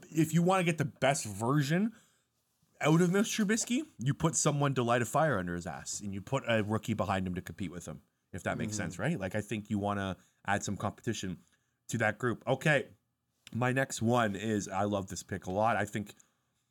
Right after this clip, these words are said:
Speaker 1: God, I, I, a lot of my bets are, <laughs> or two of my bets are kind of attached to this, so I hope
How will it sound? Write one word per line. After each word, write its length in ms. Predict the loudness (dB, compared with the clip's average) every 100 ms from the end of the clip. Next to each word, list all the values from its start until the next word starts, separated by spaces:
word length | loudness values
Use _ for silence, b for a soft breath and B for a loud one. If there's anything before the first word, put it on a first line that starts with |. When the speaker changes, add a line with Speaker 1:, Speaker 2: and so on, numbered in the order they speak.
| _ _ _
Speaker 1:
God, 220 | -4 -2
I, 260 | -2 -4 -6 -4
I, 120 | -2
a 80 | 2
lot 180 | 4 4
of 60 |
my 80 | 2
bets 240 | 2 0
are, 80 | -4 -2
<laughs> 60 |
or 100 | -4
two 160 | 2 2
of 40 |
my 100 | 2
bets 260 | 2 0 0
are 120 | -2
kind 180 | 0 0
of 240 | 0 -4 -10
attached 400 | -2 -2 -2 -2
to 40 |
this, 180 | -2 0
so 140 | 0
I 80 | 2
hope 240 | 2 0